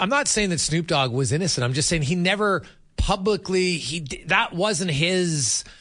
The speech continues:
like, "I'm a super tough guy," right? I'm not saying that he didn't live that lifestyle. He just didn't portray it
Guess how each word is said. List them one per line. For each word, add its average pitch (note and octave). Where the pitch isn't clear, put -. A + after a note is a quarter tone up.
like, D#3+
"I'm F3+
a E3
super E3
tough -
guy," G#2
right? G3
I'm G3
not C4
saying A3
that D#3+
he D3+
didn't C#3+
live C#3+
that A#2
lifestyle. A#2+
He D#3+
just D#3+
didn't F#3+
portray F#3+
it C#3+